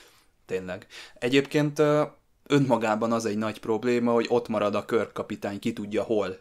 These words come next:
milyen dimenzióba, vagy, vagy ott lebeg, vagy él még, vagy nem él, vagy hogy, hogy fogják visszahozni. Erre jön még rá az a helyzet, hogy ott megjelennek a tóliánok, és megpróbálnák onnan kiebrudalni a,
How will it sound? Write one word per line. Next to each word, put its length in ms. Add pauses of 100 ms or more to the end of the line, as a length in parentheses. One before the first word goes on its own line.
(120)
milyen 300
dimenzióba, 760
vagy, 240 (520)
vagy 140
ott 140
lebeg, 440
vagy 200
él 200
még, 300
vagy 160
nem 180
él, 240
vagy 160
hogy, 220
hogy 220
fogják 380
visszahozni. 840 (400)
Erre 280
jön 180
még 260
rá 340 (200)
az 180
a 80
helyzet, 440
hogy 320 (360)
ott 200
megjelennek 520
a 120
tóliánok, 720
és 280
megpróbálnák 840
onnan 260
kiebrudalni 840
a, 240